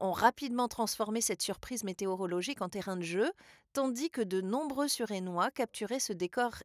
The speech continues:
inhabituel pour immortaliser la ville sous un angle différent. Un moment de poésie dont la neige a le secret. Au-delà des belles images, la neige a perturbé la circulation et le quotidien de nombreux Suresnois et Franciliens.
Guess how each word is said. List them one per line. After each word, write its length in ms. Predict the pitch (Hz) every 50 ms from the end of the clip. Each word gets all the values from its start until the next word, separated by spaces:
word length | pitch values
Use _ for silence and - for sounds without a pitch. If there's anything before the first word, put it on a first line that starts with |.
| - -
inhabituel 760 | 269 277 285 285 269 220 220 214 - - - 220 202 202 185
pour 220 | - - 170 -
immortaliser 720 | 214 269 269 294 277 - - - 254 240 214 214 202 202 190
la 140 | 175 165 156
ville 320 | 170 175 190 214 220 240
sous 280 | 226 - - 185 170 175
un 200 | 175 170 175 185
angle 320 | 196 214 226 208 185 165
différent. 560 | 165 160 185 185 - - 170 156 147 127 - - _ _ _ _ _ _ - - - - - - - - -
Un 100 | 208 226
moment 260 | 240 254 254 262 262
de 100 | 233 214
poésie 760 | 196 - - 262 269 269 254 247 226 202 185 185 202 220 - -
dont 160 | - 165 180
la 160 | 175 170 170
neige 400 | 170 175 180 190 202 214 208 208 - -
a 100 | 175 175
le 100 | 170 170
secret. 520 | - - - 202 180 - - - 156 - - _ _ _ _ _ _ - - - - - - - _ -
Au-delà 400 | 240 285 240 277 262 254 262 240
des 100 | 233 226
belles 300 | 202 226 220 220 208 226
images, 420 | 233 220 226 226 233 247 247 233
la 140 | 226 208 214
neige 240 | 214 233 240 226 226
a 80 | 196
perturbé 500 | - 233 208 - - 240 208 208 202 226
la 140 | 226 202 196
circulation 840 | - - - 247 - - 262 233 233 226 208 - - - 214 185 180
et 80 | 175 175
le 60 | 185
quotidien 540 | 175 - 269 226 - 233 214 226 269 285 269
de 160 | 214 190 185
nombreux 540 | 185 196 240 302 320 277 262 233 254 277 277
Suresnois 640 | - - 254 214 208 196 190 196 196 208 214 226 -
et 80 | - 180
Franciliens. 640 | 165 - - 202 196 - - 175 156 151 147 -